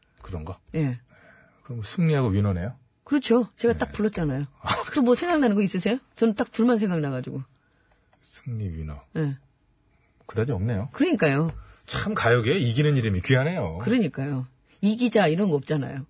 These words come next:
Speaker 1: 그러니까. 이기자
Speaker 2: 아.
Speaker 1: 부대 이름은 있어요. 부대 이름. 이기자
Speaker 2: 아니,
Speaker 1: 부대.
Speaker 2: 부대 말고 가수래요.
Speaker 1: 자, 승리의,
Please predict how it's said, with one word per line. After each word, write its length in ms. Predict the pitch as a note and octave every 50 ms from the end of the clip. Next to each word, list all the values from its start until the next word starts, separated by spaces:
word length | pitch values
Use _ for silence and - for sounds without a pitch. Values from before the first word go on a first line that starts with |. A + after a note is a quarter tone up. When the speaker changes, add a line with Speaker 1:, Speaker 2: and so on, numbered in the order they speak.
| _ _
Speaker 1:
그러니까. 460 | - - - F#2+ D#2+ - - D2+ - -
이기자 300 | - G2+ G#2+ C#3 D3 E3+
Speaker 2:
아. 20 | E3
Speaker 1:
부대 260 | - - A#2+ D3 E3
이름은 220 | E3+ E3 D#3 C#3+
있어요. 160 | A#2 G2 - F2+
부대 180 | - F#2+ F2+ F2
이름. 200 | D#2 D2 D2+ E2
이기자 180 | F2 F2 F2+ C#3+
Speaker 2:
아니, 80 | G3 F3
Speaker 1:
부대. 280 | - - G#3 A3 C#4+
Speaker 2:
부대 0 |
말고 340 | A3 D3+ D3 C#3+ C3+ E3 F3 -
가수래요. 800 | - C#3 C#3+ C#3+ C#3 C#3+ D3 D3 F3 F3+ - A3 F#3 - C3 C#3 C3 -
Speaker 1:
자, 240 | - - C#3 G2+ - -
승리의, 1080 | - - - - G#3 G#3+ A3 A3 G#3+ G#3+ G#3 G#3 G3+ G3 G3 G3 G3+ G#3+ A3 G#3 -